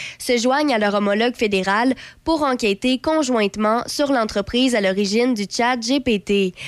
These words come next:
Le Commissariat à la protection de la vie privée du Canada avait annoncé en avril qu'il ouvrait une enquête sur OpenAI, la société mère de chat G P T, à la suite d'une plainte selon laquelle des renseignements personnels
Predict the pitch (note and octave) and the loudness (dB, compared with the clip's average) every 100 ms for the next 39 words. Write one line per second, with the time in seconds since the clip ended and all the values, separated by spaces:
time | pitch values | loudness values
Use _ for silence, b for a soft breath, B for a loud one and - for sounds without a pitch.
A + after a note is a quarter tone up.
0 | B B A3 A3 C4 C4+ B3+ A#3 B3 B3+ | B B -2 2 2 2 0 0 2 2
1 | B3 G#3+ A3+ A3 G#3+ B3 B3+ A3 A#3 - | 2 0 -2 -2 -2 0 2 2 0 -2
2 | A#3 A#3 B3+ A3+ A3 G3+ F#3+ G3+ A3 B3+ | 0 0 0 0 0 2 0 2 0 0
3 | - G3+ G#3+ C#4 A#3+ G3+ G3 - B3+ G#3+ | 0 0 0 0 2 0 -2 0 0 2
4 | G3+ A3 G3+ G3+ B3 C#4 C4 B B - | 2 0 0 0 2 2 0 B B -2
5 | A#3+ A#3+ A#3 C#4+ C#4 G#3 G3+ A#3 B3 - | 0 0 0 2 2 0 0 0 0 -2
6 | - E4 D4 B3 A#3 A#3 G#3 G3 F#3+ G#3 | -4 0 2 0 0 2 2 2 2 2
7 | A#3+ - F3+ - G#3+ G#3 F#3+ F#3+ G#3 G#3 | 0 -2 -4 -2 -2 -2 0 0 0 -2
8 | F#3 - G#3+ G3+ F#3+ F#3 F3 A#3 C4+ C4+ | -2 -2 0 0 0 0 0 0 0 -2
9 | B B G3 G#3 G#3+ C#4+ C#4+ A#3 G#3+ A3 | B B 0 0 0 -2 -2 0 0 0
10 | A3 A#3 B3 A#3 - A3 A3+ G3 F#3+ A#3 | 0 2 0 -2 -2 2 2 0 0 2
11 | B3 B3 - G3+ G3 C4 D4+ C4+ B3 C4 | 2 0 0 0 2 0 0 0 0 0
12 | C4 G#3+ - G#3 G#3+ A#3+ | -2 -2 -2 0 2 0